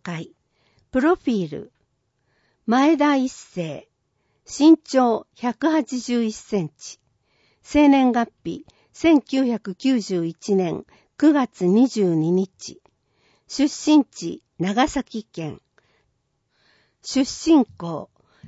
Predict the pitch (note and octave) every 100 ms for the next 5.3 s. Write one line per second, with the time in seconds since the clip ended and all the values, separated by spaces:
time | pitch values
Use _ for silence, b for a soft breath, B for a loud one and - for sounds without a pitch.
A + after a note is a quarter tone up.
0 | b A3 A#3+ D4+ E4+ D4 B3+ A#3+ C4 A#3+
1 | A3 G#3+ - G3 G3+ b b b - B3+
2 | - D4 B3 C4+ B3+ G#3 A3 A#3+ C#4 C4
3 | - A#3+ F3+ - - - - _ _ _
4 | _ _ _ - - D4 C4 B3+ A#3+ A3
5 | E3+ D#3